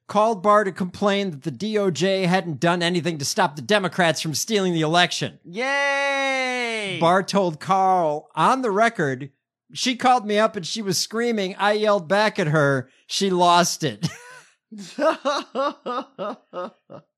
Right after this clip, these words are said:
Speaker 1: Or she's lost it. Oh, she's lost it is different from she lost it.
Speaker 2: Bill Barr kinda sounds like, "All right, she really
Speaker 1: She lost
Speaker 2: lo-,
Speaker 1: it.
Speaker 2: she lost
Speaker 1: She
Speaker 2: it,
Speaker 1: called me up
Speaker 2: man.
Speaker 1: and she was screaming.
Speaker 2: She
Speaker 1: I
Speaker 2: was"
Speaker 1: yelled back at her. She lost it.
Speaker 2: Didn't he say the F word a bunch? Did he say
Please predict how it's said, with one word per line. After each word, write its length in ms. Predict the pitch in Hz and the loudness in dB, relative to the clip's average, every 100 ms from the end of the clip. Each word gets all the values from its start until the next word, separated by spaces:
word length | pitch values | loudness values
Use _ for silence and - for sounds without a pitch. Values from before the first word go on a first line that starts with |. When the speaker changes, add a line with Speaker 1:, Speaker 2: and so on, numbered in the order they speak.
| _ | _
Speaker 1:
Or 160 | - 156 | -4 -2
she's 440 | 147 196 294 320 | 0 2 2 2
lost 360 | 143 127 120 - | 2 2 0 -4
it. 120 | 95 98 | -8 0
Oh, 260 | 170 208 | 2 2
she's 340 | 117 190 220 156 | 2 0 0 2
lost 340 | 156 220 233 | 2 2 0
it 100 | 160 | -4
is 140 | 139 | -4
different 400 | 113 202 220 160 | 0 0 0 -4
from 140 | 123 123 | -4 -4
she 180 | 131 160 | -4 -2
lost 380 | 127 156 170 | 0 0 0
it. 160 | 101 80 139 | -6 -16 -10
Speaker 2:
Bill 200 | 233 277 | -8 -6
Barr 240 | 233 208 | -4 -6
kinda 300 | 160 160 131 | -6 -8 -8
sounds 340 | - 131 123 | -10 -10 -10
like, 160 | 113 101 _ - | -12 -14 _ -16
"All 60 | 123 | -14
right, 160 | 117 | -12
she 180 | 110 - | -14 -14
really 160 | 117 127 | -12 -6
Speaker 1:
She 60 | |
lost 360 | 202 165 170 - | -4 -2 -4 -4
Speaker 2:
lo-, 80 | 113 | -8
Speaker 1:
it. 60 | |
Speaker 2:
she 180 | - 123 | -10 -12
lost 340 | 123 127 120 120 | -12 -10 -10 -10
Speaker 1:
She 80 | - | -6
Speaker 2:
it, 60 | |
Speaker 1:
called 200 | 208 220 | -2 0
me 80 | 196 | 0
up 80 | 190 | -2
Speaker 2:
man. 40 | |
Speaker 1:
and 60 | 175 | -4
she 120 | 165 | -6
was 140 | 165 123 | -6 -6
screaming. 500 | - 165 160 107 104 | -10 -8 -6 -6 -8
Speaker 2:
She 60 | |
Speaker 1:
I 140 | 143 156 | -4 -2
Speaker 2:
was" 40 | |
Speaker 1:
yelled 240 | 165 147 131 | -2 -2 -2
back 240 | 156 - | -2 -2
at 60 | 120 | -6
her. 160 | 113 | -6
She 180 | - 147 | -8 -8
lost 320 | 127 120 - | -6 -6 -10
it. 160 | - - | -16 -4
Speaker 2:
Didn't 240 | 427 440 | -4 -4
he 80 | 453 | -10
say 380 | - 285 233 233 | -8 -6 -6 -6
the 160 | 170 131 | -8 -8
F 240 | 131 127 | -8 -8
word 220 | 147 147 | -10 -8
a 40 | 135 | -8
bunch? 360 | 139 143 143 | -8 -8 -10
Did 80 | 202 | -12
he 20 | |
say 200 | 214 214 | -8 -8